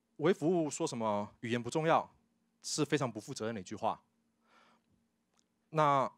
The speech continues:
以 Google 来说的话，Google 里面大概就是八种语言，可是他们有四万个工程师，平均五，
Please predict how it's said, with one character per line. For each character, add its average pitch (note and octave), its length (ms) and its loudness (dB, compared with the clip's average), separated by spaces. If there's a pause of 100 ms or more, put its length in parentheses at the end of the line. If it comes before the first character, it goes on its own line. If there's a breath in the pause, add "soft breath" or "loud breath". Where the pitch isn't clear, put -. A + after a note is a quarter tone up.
(520)
以 A2 520 -6
Google D3 240 4
来 G#2+ 80 2
说 B2 120 -2
的 G#2+ 80 0
话， A#2 120 4
Google C#3+ 260 -2
里 G#2 80 -2
面 A#2+ 160 -4
大 A#2 100 0
概 A#2 80 0
就 A2 80 -6
是 A2+ 80 -8
八 A2 180 0
种 F#2+ 180 -8
语 E2 100 -12
言， D#2 240 -14
可 - 140 -8
是 A2+ 40 -4
他 C3 120 -4
们 C3 100 -4
有 G2 80 -2
四 - 280 0
万 G#2+ 140 0
个 F#2+ 60 -8
工 F2+ 160 -12
程 D#2+ 160 -16
师， E2+ 180 -12 (220)
平 A#2 300 -6
均 C#3 280 -4 (140)
五， G2+ 140 -6